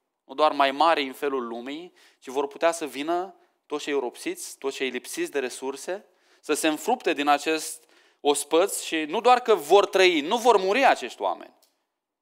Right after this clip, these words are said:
ci în veac nu vor vedea moartea.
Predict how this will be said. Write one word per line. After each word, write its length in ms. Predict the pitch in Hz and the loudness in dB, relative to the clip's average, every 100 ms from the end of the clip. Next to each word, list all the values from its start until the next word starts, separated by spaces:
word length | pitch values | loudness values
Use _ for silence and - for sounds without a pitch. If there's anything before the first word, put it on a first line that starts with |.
| _ _ _ _ _ _ _ _ _ _ _ _ _ | _ _ _ _ _ _ _ _ _ _ _ _ _
ci 100 | - | -14
în 140 | 110 | -14
veac 560 | 101 139 156 - - _ _ _ _ _ _ _ | 0 2 2 -2 -20 _ _ _ _ _ _ _
nu 140 | _ 98 | _ -10
vor 160 | 101 | -8
vedea 260 | 95 95 92 | -8 -6 -6
moartea. 540 | 92 85 - - - | -4 -6 -6 -20 -20